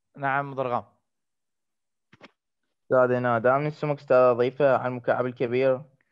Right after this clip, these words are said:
Speaker 1: دائما شغلي على المكعب الكبير،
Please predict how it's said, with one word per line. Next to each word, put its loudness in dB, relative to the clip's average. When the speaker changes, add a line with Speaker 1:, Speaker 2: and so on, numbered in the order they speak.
Speaker 1:
دائما 0
شغلي 0
على -2
المكعب -2
الكبير، -4